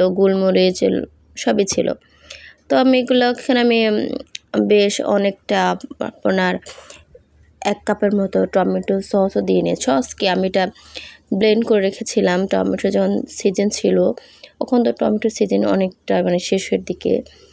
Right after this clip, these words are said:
উম, তখন অনেক টমেটো ব্লেন্ড করে রেখেছিলাম, সেখান থেকে আমি এক কাপ দিয়ে নিয়েছি। আর এটা ভালো করে কষানো হওয়ার পর যখন তেল উঠে আসছিল, তখন আমি এখানে সবগুলো কোয়েল পাখি দিয়ে দিলাম।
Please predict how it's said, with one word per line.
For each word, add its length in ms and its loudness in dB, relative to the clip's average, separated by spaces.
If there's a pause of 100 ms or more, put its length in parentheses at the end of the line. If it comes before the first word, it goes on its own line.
(460)
উম, 220 2
তখন 260 0
অনেক 220 2 (140)
টমেটো 400 2
ব্লেন্ড 300 0
করে 180 2
রেখেছিলাম, 560 0 (600)
সেখান 360 -2
থেকে 200 0
আমি 160 2
এক 120 -2
কাপ 200 -2
দিয়ে 180 0
নিয়েছি। 260 -2
আর 80 2
এটা 140 0
ভালো 300 0
করে 240 0
কষানো 380 -2
হওয়ার 220 2
পর 160 -2
যখন 260 -2 (500)
তেল 240 2
উঠে 200 0
আসছিল, 380 -2 (200)
তখন 280 -2
আমি 180 -2
এখানে 320 -2 (580)
সবগুলো 680 0 (100)
কোয়েল 240 0
পাখি 320 0
দিয়ে 220 2
দিলাম। 280 -6